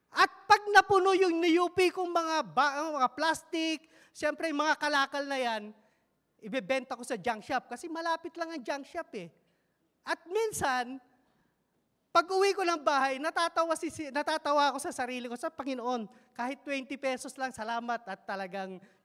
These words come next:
pinagpala mo ako. At, ah, minsan nakikita ako ni Sister Cynthia, "Oh, bakit ka natatawa?" "May blessing ako, may twenty pesos ako." Sabi ni Cynthia,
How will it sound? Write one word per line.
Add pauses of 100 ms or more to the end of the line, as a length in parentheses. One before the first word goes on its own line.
pinagpala
mo
ako. (520)
At,
ah,
minsan
nakikita
ako
ni
Sister
Cynthia, (320)
"Oh,
bakit
ka
natatawa?" (400)
"May
blessing
ako,
may
twenty
pesos
ako." (240)
Sabi
ni
Cynthia,